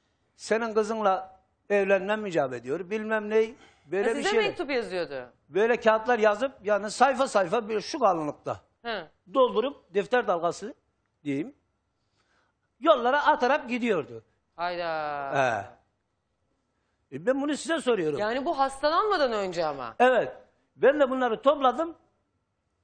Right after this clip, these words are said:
Speaker 1: Götürdüm gözümün gördüğünü veya konunun komşunun bulup verdiğini bana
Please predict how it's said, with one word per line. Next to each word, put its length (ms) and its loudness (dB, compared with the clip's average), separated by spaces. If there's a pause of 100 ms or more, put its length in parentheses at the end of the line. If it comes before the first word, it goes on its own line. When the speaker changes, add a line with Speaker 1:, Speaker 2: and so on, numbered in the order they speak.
(580)
Speaker 1:
Götürdüm 520 -2 (160)
gözümün 480 -4
gördüğünü 580 0 (500)
veya 240 2
konunun 380 -2
komşunun 520 -2
bulup 400 -4
verdiğini 460 2
bana 360 2